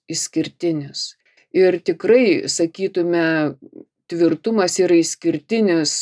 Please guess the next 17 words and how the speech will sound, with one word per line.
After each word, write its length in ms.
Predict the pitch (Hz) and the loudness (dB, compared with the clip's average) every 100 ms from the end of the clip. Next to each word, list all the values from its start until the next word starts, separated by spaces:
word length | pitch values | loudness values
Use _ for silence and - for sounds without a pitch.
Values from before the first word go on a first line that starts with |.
| - | -6
šiaip 480 | - 208 202 151 _ _ _ | 0 2 2 0 _ _ _
bet 380 | - 156 170 170 | -14 -2 0 0
kurio 500 | - 180 208 185 143 | 0 2 4 4 2
žmogaus, 1000 | - 147 156 151 147 156 139 - - - - | -4 -8 -4 -4 0 0 0 -4 -8 -10 -8
e, 380 | 151 151 147 147 - _ | -4 -2 0 -2 -6 _
bruožas, 960 | 143 156 160 170 147 135 135 - - - _ _ _ _ _ _ _ - | -8 -2 4 4 4 -2 -6 -6 -10 -14 _ _ _ _ _ _ _ -8
nes 560 | 180 185 175 175 - - | -2 2 2 0 -2 -6
per 240 | - 165 | -2 2
ištvermę 800 | 196 - 208 208 208 202 202 196 - - - - _ _ _ _ _ | 2 0 -2 0 2 2 2 -2 -8 -20 -20 -20 _ _ _ _ _
gali 460 | 170 165 196 190 202 | -10 0 2 4 2
ir 100 | 196 | 0
gyvenime 600 | 170 175 190 226 214 185 165 | 0 0 2 2 2 2 0
labai 380 | 156 151 156 151 | 0 0 0 0
daug, 420 | 147 160 156 147 _ | 2 2 2 -2 _
e, 300 | 156 147 143 - - _ | -4 -2 -2 -6 -18 _
pasiekt. 880 | 165 160 - 180 156 117 - - - _ _ - _ _ _ _ _ _ | 0 0 -4 2 2 0 -8 -20 -20 _ _ -20 _ _ _ _ _ _
Tai 480 | 190 180 180 180 170 | 2 4 6 4 0